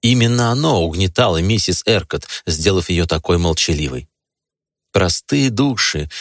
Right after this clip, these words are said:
они натолкнулись тут на загадку, которая от сотворения разделяла мир. Как судить о делах человеческих? По всей их сложности или по формальному кодексу? За внешностью, за словами, как никогда непримиримыми,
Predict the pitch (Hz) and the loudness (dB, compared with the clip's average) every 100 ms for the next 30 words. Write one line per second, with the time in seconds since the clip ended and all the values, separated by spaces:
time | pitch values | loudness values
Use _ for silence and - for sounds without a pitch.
0 | - - 110 135 123 98 98 95 131 127 | -8 0 2 2 2 2 0 0 0 2
1 | 95 - 95 98 90 95 90 139 - - | 0 0 -2 0 0 0 0 -2 -2 -6
2 | 69 - _ - - 92 104 98 90 - | -10 -10 _ -6 -2 2 2 2 0 -2
3 | 92 95 98 107 107 90 85 76 82 80 | -2 0 2 2 2 2 0 0 0 0
4 | 85 76 67 - _ _ _ _ _ _ | 0 -4 -8 -12 _ _ _ _ _ _
5 | - 139 127 - 127 135 - 87 110 107 | -4 -2 -2 0 0 0 0 2 2 2
6 | 78 - 104 90 - - - - - _ | 0 -2 0 0 -2 -6 -8 -14 -18 _
7 | _ _ 104 - - 117 104 - - 143 | _ _ -2 0 0 2 2 0 0 2
8 | 151 104 87 - 85 - - 117 123 101 | 2 0 -2 -2 -4 -6 -2 0 2 0
9 | 101 101 101 92 92 90 82 123 - - | 0 0 0 0 0 0 -2 -4 -6 -8
10 | - _ _ _ _ _ _ _ _ _ | -10 _ _ _ _ _ _ _ _ _
11 | _ - 101 92 101 135 101 - 87 - | _ -2 0 2 2 2 0 0 -2 -2
12 | 85 78 92 - 95 123 110 92 85 - | -2 0 0 2 0 2 0 -2 -4 -6
13 | - 98 - 104 101 98 101 92 95 92 | -2 0 0 0 0 0 0 0 0 2
14 | 95 135 123 87 73 | 2 0 0 -2 -2